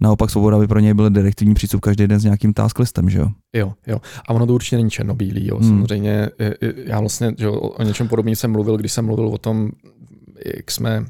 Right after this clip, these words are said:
Speaker 2: jak jsme prodávali tu firmu, jo.
Speaker 1: Jo.
Speaker 2: Tak, tak mně bylo dobře v těch prvotních svobodných fázích,
Speaker 1: Ano.
Speaker 2: eh, té společnosti, ale to bylo proto, že já jsem, jako vlastně já jsem tam viděl tu svobodu v tom tvoření toho produktu.
Speaker 1: Mhm, mhm.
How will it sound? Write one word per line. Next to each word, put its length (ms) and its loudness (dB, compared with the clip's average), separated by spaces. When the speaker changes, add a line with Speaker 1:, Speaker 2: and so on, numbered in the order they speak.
Speaker 2:
jak 80 -6
jsme 100 -2
prodávali 340 -2
tu 100 -8
firmu, 280 -4
jo. 80 -6
Speaker 1:
Jo. 120 4
Speaker 2:
Tak, 160 -8
tak 140 -4
mně 260 0
bylo 180 2
dobře 480 -2
v 120 -20
těch 160 -4
prvotních 500 -4
svobodných 460 -4
fázích, 500 -6
Speaker 1:
Ano. 240 4
Speaker 2:
eh, 40 -8
té 100 -14
společnosti, 680 -6
ale 240 -2
to 100 -2
bylo 120 2
proto, 220 -6
že 80 -2
já 120 0
jsem, 180 -6
jako 180 -2
vlastně 240 -2
já 120 -2
jsem 120 -4
tam 100 0
viděl 240 0
tu 100 -12
svobodu 380 -2
v 60 -10
tom 120 -4
tvoření 360 -2
toho 120 -2
produktu. 340 4
Speaker 1:
Mhm, 260 4
mhm. 280 4